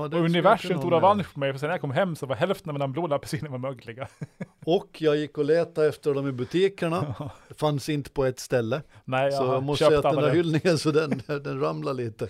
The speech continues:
Speaker 1: <laughs> Ja, ja, ja, jag har ingen bättre den här veckan heller. Jag är lite så här, men jag sitter ensam ute i Finström. Vad ska jag hylla mig själv? <laughs> Jag, min son och min fru, det är vi där ute. Men <clears throat> jag tänkte hylla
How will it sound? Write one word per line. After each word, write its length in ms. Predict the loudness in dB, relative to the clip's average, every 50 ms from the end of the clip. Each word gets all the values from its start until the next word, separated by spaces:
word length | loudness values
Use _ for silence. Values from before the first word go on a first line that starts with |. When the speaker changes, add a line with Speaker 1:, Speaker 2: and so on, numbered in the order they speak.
| -10 -12
Speaker 1:
<laughs> 120 | -10 -4
Ja, 100 | -4 -4 -2 0 -2
ja, 100 | -2 0
ja, 120 | 0 -2 -2 0
jag 140 | 0 0 0
har 220 | 0 0 -2 -2 -4
ingen 200 | -4 -6 -6 -2
bättre 340 | -2 -2 -2 -4 -10 -14
den 80 | -10 -8
här 100 | -8 -6
veckan 280 | -6 -8 -8 -8 -12 -10
heller. 340 | -8 -8 -8 -8 -10 -10 -12 -12 _ _ _ -20 -18 -16 -12 -8
Jag 100 | -8 -8
är 100 | -8 -8 -12
lite 180 | -12 -10 -10
så 160 | -8 -6 -4 -6
här, 80 | -6 -6 -8 -12 -10 -10 -8
men 100 | -8 -8
jag 100 | -8 -8
sitter 300 | -6 -8 -10 -6 -2 0
ensam 360 | 2 2 0 0 -4 -4 -4
ute 180 | -4 -4 -4 -6
i 60 | -8
Finström. 500 | -6 -6 -8 -6 -8 -8 -12 -12 -14 -12
Vad 140 | -10 -12 -10
ska 120 | -8 -6
jag 60 | -6 -6
hylla 220 | -6 -8 -8 -10
mig 120 | -10 -10
själv? 380 | -8 -8 -8 -8 -8 -8 -8 -8 -8 -10 -14 -20 -20 _ -14 -14 -14 -12 -12
<laughs> 600 | -12 -12 -12 -12 -12 -12 -12 -12 -12 -14 -8 -2
Jag, 400 | 0 4 4 4 4 2 0 -2
min 180 | -4 -4 -2
son 260 | -2 0 0 0 0 0
och 60 | -2
min 120 | -4 -4
fru, 300 | -4 -2 0 0 0 0
det 120 | 2 2 0
är 80 | 0
vi 180 | 0 -2 -4 -4
där 240 | -6 -6 -10 -10 -12
ute. 260 | -12 -16 -18 -18 -18 -18 _ -20 -20 _ _ -12
Men 220 | -6 -4 -4 -2 -2 -2 -2 0
<clears throat> 160 | -2 -2 -2
jag 100 | -4 -4
tänkte 160 | -4 -2 -2 0
hylla 420 | 4 4 2 4 4 0 0 0